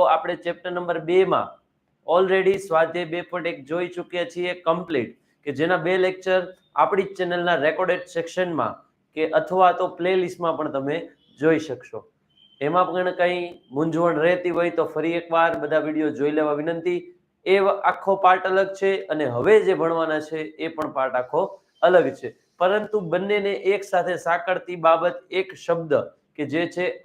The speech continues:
અસતત સંભાવના વિતરણ. અસતત સંભાવના વિતરણ બહુ બધા છે, એમાંનું એક સંભાવના વિતરણ એટલે કે દ્વિપદી વિસ્તરણ, દ્વિપદી સંભાવના વિસ્તરણ,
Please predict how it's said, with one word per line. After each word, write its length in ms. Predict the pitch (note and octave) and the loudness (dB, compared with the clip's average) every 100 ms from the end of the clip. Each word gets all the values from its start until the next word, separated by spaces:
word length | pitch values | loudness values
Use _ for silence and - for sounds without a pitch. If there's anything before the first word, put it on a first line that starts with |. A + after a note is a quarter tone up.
| D#3 | 2
અસતત 340 | F3+ F3+ D#3 G3 G3 - _ - | 2 0 0 0 0 -6 _ -10
સંભાવના 600 | D3+ C#3+ C#3+ C#3 C#3 D#3+ - - - | -6 0 2 2 0 -2 -4 -14 -4
વિતરણ. 400 | E3 E3 A#2+ G#2 _ _ _ _ _ | -4 -4 -10 -12 _ _ _ _ _
અસતત 420 | F#3 A#3 A#3 A#3+ A#3+ A#3 | 4 4 2 0 0 0
સંભાવના 420 | A3 G#3 A3 G#3+ G#3 | 2 4 4 2 -2
વિતરણ 360 | G#3+ A3 G3 E3 | -2 -4 0 4
બહુ 100 | F#3 D#3 | 4 4
બધા 200 | D3 C#3 A#2 | 4 2 0
છે, 100 | G#2+ - _ _ _ - | -6 -16 _ _ _ -4
એમાંનું 420 | G#3 A3 A3 G#3 - G3+ A#3+ | 0 2 0 -2 -4 2 2
એક 180 | B3 G#3 F3+ | 2 -4 -4
સંભાવના 460 | F3 E3+ E3+ D3+ D#3 | -2 0 0 -2 -4
વિતરણ 340 | E3 C#3 A#2 - | -6 -6 -8 -10
એટલે 300 | D3 F3 E3 E3 | -10 -8 -6 -4
કે 100 | E3+ - _ _ - | -6 -8 _ _ -20
દ્વિપદી 800 | B2 D3+ G3 G3+ D3+ C3+ D3+ C#3+ | -10 -6 -6 -6 -6 -2 -2 -2
વિસ્તરણ, 400 | C3+ - - A#2 - _ _ _ | -6 -8 -6 -6 -8 _ _ _
દ્વિપદી 500 | C3 F#3 F3 D#3+ F#3 - D#3+ | -8 -6 -6 -4 -4 -4 -4
સંભાવના 520 | C#3+ D#3 G3 G#3 E3 | 4 6 6 4 2
વિસ્તરણ, 480 | C#3 - C3+ A#2 - | -2 -6 -8 -8 -8